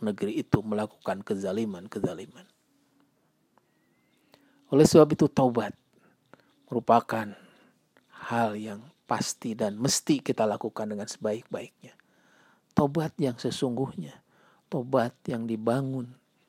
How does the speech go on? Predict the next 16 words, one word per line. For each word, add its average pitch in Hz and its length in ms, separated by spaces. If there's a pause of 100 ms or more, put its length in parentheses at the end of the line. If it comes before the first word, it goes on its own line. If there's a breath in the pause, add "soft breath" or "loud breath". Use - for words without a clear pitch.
dengan 120 320
kesadaran 117 640
tinggi 117 480 (400 soft breath)
bahwa 113 320
kita 131 400
tidak 117 320
akan 120 160
mengulangi 117 640
lagi 113 320
kesalahan 120 640
dan 107 240
dosa 139 400
yang 117 160
pernah - 240
kita - 240
lakukan. - 560